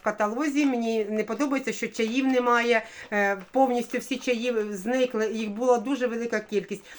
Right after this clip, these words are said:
Я тільки не розумію, чи люди не купували, та їх немає, чи в чому справа. Але ось такі засоби в мене, я дуже гарно ними користуюсь, мені це подобається. Тому,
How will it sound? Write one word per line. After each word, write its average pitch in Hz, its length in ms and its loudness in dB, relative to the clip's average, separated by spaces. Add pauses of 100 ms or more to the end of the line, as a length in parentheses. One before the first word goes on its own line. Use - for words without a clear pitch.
(120)
Я 247 140 0
тільки 262 220 -2
не 262 120 2
розумію, 254 440 -2
чи 262 300 0 (220)
люди 285 260 2
не 285 100 6
купували, 370 600 2
та 285 60 2
їх 254 300 -2
немає, 233 420 2
чи 269 380 0
в 220 100 -10
чому 320 300 2
справа. 208 520 2 (220)
Але 247 240 6
ось 294 140 2
такі 262 280 -4
засоби 247 600 2 (200)
в 214 100 -4
мене, 254 680 4 (100)
я 240 240 6
дуже 220 440 0
гарно 226 320 4
ними 220 220 2
користуюсь, 214 560 -2
мені 226 160 -2
це 233 120 -2
подобається. 196 540 -4
Тому, 254 360 0